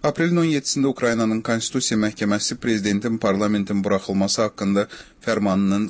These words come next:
qanuni olub-olmaması barədə qərar çıxarmalıdır. Amma bu qurumun on səkkiz hakiminin beşi artıq siyasi təzyiqlərdən şikayətlənərək məsələyə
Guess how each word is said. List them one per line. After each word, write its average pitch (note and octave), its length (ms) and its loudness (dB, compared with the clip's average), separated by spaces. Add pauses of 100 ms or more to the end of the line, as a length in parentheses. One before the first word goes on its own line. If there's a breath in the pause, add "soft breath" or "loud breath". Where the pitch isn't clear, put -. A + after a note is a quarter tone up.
qanuni G2 400 2
olub-olmaması G2+ 920 -2
barədə F#2 380 0
qərar F#2+ 320 0
çıxarmalıdır. F#2 640 -2 (580 loud breath)
Amma C3 220 2 (100)
bu B2+ 140 0
qurumun A2 420 2
on A2 140 -2
səkkiz - 400 -4
hakiminin G2 500 0
beşi G#2+ 260 0
artıq G2+ 420 -2
siyasi - 480 -2
təzyiqlərdən F#2+ 640 0
şikayətlənərək G#2+ 760 -2 (460 loud breath)
məsələyə G#2+ 400 0